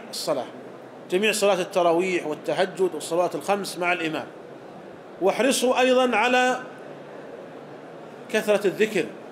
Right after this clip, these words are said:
وكثرة العبادة، و-، والله تعالى أمر بالإكثار من ذكره: "يا أيها الذين آمنوا اذكروا الله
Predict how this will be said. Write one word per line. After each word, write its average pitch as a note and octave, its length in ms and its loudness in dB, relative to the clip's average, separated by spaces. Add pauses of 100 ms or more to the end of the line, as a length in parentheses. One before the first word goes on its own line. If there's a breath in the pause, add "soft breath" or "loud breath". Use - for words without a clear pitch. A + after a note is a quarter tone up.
وكثرة F#3 360 2
العبادة، D#3+ 560 2 (1400)
و-، F3 300 6 (260)
والله F#3 340 2
تعالى F#3 300 4
أمر G3+ 420 4
بالإكثار G3+ 540 2
من G#3+ 80 0
ذكره: G#3+ 340 -2 (340)
"يا F3 160 2
أيها F#3+ 220 4
الذين F3+ 400 2
آمنوا G#3 500 2
اذكروا G#3+ 360 4
الله G#3+ 520 4